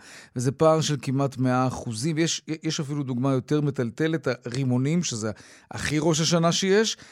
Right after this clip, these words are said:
חמישה שקלים ברשת הזולה, שבעה עשר שקלים ביקרה, וגם פה מדובר בפער יותר גדול, מאתיים חמישים אחוזים.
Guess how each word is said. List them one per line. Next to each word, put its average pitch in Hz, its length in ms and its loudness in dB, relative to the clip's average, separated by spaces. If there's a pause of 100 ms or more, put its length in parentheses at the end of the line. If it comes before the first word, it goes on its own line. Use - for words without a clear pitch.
(140)
חמישה 147 340 2
שקלים 175 280 2
ברשת 156 300 4
הזולה, 151 320 2
שבעה 156 240 0
עשר 147 160 0
שקלים 139 400 -2
ביקרה, 127 600 0 (380)
וגם 147 260 2
פה 151 220 2
מדובר 131 320 0
בפער 127 540 0 (880)
יותר 156 340 0
גדול, 147 280 6
מאתיים 120 280 -2
חמישים 127 380 -2
אחוזים. 110 380 -4